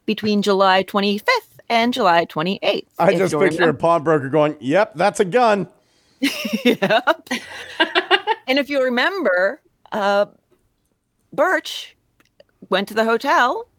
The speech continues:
Speaker 1: July twenty-fourth. So seems like there was a plan there, and he was setting it into motion, or at least preparing in case it needed to be set into motion. So, or in case somebody wanted it to be set into motion.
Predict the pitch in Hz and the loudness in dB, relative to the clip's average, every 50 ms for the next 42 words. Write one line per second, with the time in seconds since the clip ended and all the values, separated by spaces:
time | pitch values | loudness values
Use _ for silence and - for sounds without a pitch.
0 | _ _ - 208 202 170 156 160 - - 190 190 220 226 - - 339 302 - - | _ _ -6 -2 2 2 2 2 0 -2 -6 -6 -6 -6 -4 -2 -2 -2 -2 -4
1 | - - - - - 175 175 175 175 175 170 170 170 175 170 - 240 302 427 - | -10 -14 -10 -4 0 2 4 4 4 4 4 4 2 0 -2 -6 -8 -10 -10 -10
2 | - 508 480 453 427 - - - - 349 320 311 330 330 320 320 302 269 - 269 | -4 -2 0 0 0 -2 -6 -8 -2 0 0 2 2 0 -2 -4 -4 -2 -2 -2
3 | 254 - - 247 233 226 214 214 208 185 170 156 147 160 185 294 392 _ _ - | -2 -2 -2 0 2 4 4 4 2 2 -2 -2 -2 -2 -2 -4 -4 _ _ -20
4 | - - - - _ _ _ _ _ - 185 190 190 185 180 185 190 196 185 - | -20 -20 -20 -20 _ _ _ _ _ 0 2 2 2 2 2 0 0 0 0 0
5 | - 202 196 220 226 233 254 262 262 277 294 392 453 - - 143 117 - - - | 0 2 2 2 2 2 2 2 2 2 2 2 0 -2 -6 -6 -6 -6 -2 0
6 | 165 165 147 208 214 - - 269 269 - 214 233 302 302 202 165 147 143 147 - | 0 2 2 2 0 -2 -2 -6 -6 -2 -2 0 2 2 0 0 -2 -4 -6 -6
7 | 127 139 143 - - - 190 214 269 233 226 214 165 - - 135 135 135 135 135 | -6 -6 -6 -6 -4 -2 -2 -2 -2 0 0 0 0 0 0 -4 -4 -2 -2 -2
8 | 131 127 - - - - - - - _ _ _ _ _ _ _ _ _ _ _ | -4 -4 -6 -8 -8 -10 -10 -12 -14 _ _ _ _ _ _ _ _ _ _ _
9 | _ _ _ _ _ _ _ _ - - - - 233 190 175 165 123 135 165 165 | _ _ _ _ _ _ _ _ -12 -8 -6 -2 0 2 2 2 2 2 0 0
10 | 165 - 180 160 - - - 175 175 185 180 180 185 - _ _ - 262 262 285 | -2 0 -2 -2 -2 0 -4 -2 0 0 0 -2 -2 -6 _ _ -14 -10 -6 -4
11 | 285 285 285 294 285 262 220 196 160 - - - 196 165 160 160 143 - - 156 | -2 0 0 0 0 2 2 0 0 -2 -6 -8 -6 -2 -2 -2 -2 0 0 0
12 | 147 147 135 131 127 - - 143 143 131 123 - - - - - - - | 0 0 0 -4 -4 -8 -6 -4 -4 -4 -4 -6 -8 -10 -10 -10 -12 -14